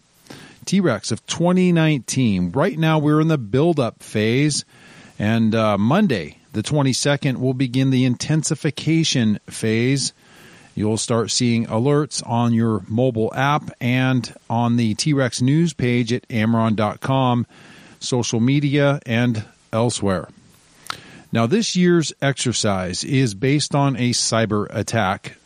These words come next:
scenario. We try to make our scenarios plausible and realistic. And this was really inspired by, of course, several sources, but one in particular,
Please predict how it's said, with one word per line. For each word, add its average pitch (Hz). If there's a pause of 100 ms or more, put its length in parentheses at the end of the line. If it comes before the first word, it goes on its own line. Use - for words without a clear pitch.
scenario. 120 (800)
We 101
try 110
to 107
make 110
our 110
scenarios 117 (400)
plausible 120 (440)
and 120
realistic. 120 (920)
And 143 (400)
this 151
was 131
really 190
inspired 139
by, 131
of 123
course, 135
several 156 (120)
sources, 107 (280)
but 123 (140)
one 185
in 180
particular, 110